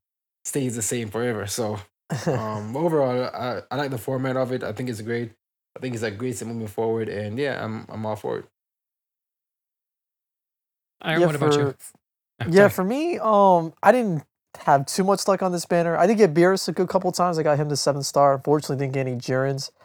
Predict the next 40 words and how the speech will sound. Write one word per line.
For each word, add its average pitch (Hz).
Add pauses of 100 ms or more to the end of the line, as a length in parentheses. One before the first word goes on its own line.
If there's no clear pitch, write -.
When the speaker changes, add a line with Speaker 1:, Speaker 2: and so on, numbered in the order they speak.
Speaker 2:
I 170
got 170
Topo 202
once, 208
which 202
was 208
cool. 220
So 139
getting 147
the 139
extra 139
Z 131
power 131
on 120
him 139
was 139
great 143
'cause 123
obviously, 123 (640)
uh, 104
E 120
Xs, 120
we 123
mentioned 120
before, 117 (400)
really 120
hard 120
to 107
pull, 220
and 143
getting 143
that 131
extra 127
Z 139
power 131
for 127
them 127
is 113
really 113
nice. 131